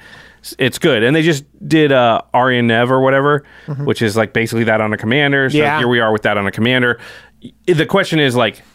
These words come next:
Speaker 1: that's a token strategy, and tokens have been around in Magic for fifteen, twenty years, and they're in every set, he-, more or less, whereas Venture into the Dungeon is one time.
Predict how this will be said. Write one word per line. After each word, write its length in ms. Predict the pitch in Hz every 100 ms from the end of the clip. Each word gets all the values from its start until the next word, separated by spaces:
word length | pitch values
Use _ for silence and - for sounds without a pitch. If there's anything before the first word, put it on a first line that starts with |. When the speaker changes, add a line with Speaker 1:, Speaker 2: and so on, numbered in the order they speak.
| _
Speaker 1:
that's 240 | 135 135 120
a 60 |
token 300 | - 120 101
strategy, 300 | 98 98 95
and 140 | 95 -
tokens 280 | 110 101
have 100 | 98 92
been 100 | 95
around 300 | 92 92 92
in 100 | 90
Magic 320 | 90 87 87
for 380 | 92 87 82 -
fifteen, 340 | - 95 95
twenty 300 | 87 92 87
years, 300 | 95 95 95
and 100 | 90
they're 160 | 85 82
in 220 | - 98
every 220 | 90 85
set, 360 | - 104 98 -
he-, 140 | 113 110
more 220 | 101 85
or 40 |
less, 380 | 90 117 107 - - - -
whereas 280 | - 117 110
Venture 220 | 120 120
into 120 | 113 104
the 60 |
Dungeon 240 | 117 107 101
is 100 | 92
one 220 | 110 120
time. 380 | 110 98 92 90